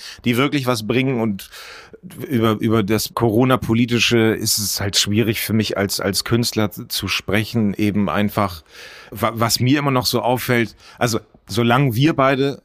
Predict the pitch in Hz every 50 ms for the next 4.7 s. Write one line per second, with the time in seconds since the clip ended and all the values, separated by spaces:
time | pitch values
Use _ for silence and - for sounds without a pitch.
0 | _ _ 123 123 123 110 - 117 117 117 98 110 117 120 117 - - - - 117
1 | 110 104 - - 110 110 - 117 110 98 110 123 139 131 - - 131 127 117 110
2 | - - - - - _ - - - - 104 120 131 - - 135 131 123 117 113
3 | 110 107 110 - - - 131 127 127 135 107 127 120 101 110 113 110 113 113 98
4 | 110 - - 113 113 120 - 123 - - 117 120 120